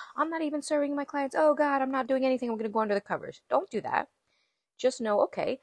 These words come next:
I'm investing in myself. You're not, you don't, you don't have, t-, you know, no, you're not wasting your time listening to my podcast. There's plenty of other waste time things, you know, scrolling mindlessly on Instagram or just watching a T V show or gossiping about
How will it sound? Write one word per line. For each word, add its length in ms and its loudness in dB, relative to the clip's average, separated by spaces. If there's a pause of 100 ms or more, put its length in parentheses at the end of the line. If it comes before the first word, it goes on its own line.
(1000)
I'm 140 4
investing 460 2
in 60 -2
myself. 340 -2
You're 200 0
not, 160 -6
you 120 -4
don't, 260 -4
you 160 -2
don't 140 0
have, 200 -2
t-, 140 -10
you 140 0
know, 100 -2
no, 80 -2
you're 180 -2
not 160 0
wasting 520 0
your 100 -2
time 420 -4
listening 300 -2
to 80 -10
my 180 -4
podcast. 540 -4
There's 100 -8
plenty 220 -6
of 60 0
other 180 2
waste 400 -4
time 320 -6
things, 320 -12
you 60 -8
know, 80 -4
scrolling 640 -2
mindlessly 680 -4 (960)
on 140 2
Instagram 540 -4
or 120 2
just 180 -10
watching 280 -2
a 60 -6
T 160 -8
V 160 -4
show 180 -6
or 140 -4
gossiping 400 -6
about 260 2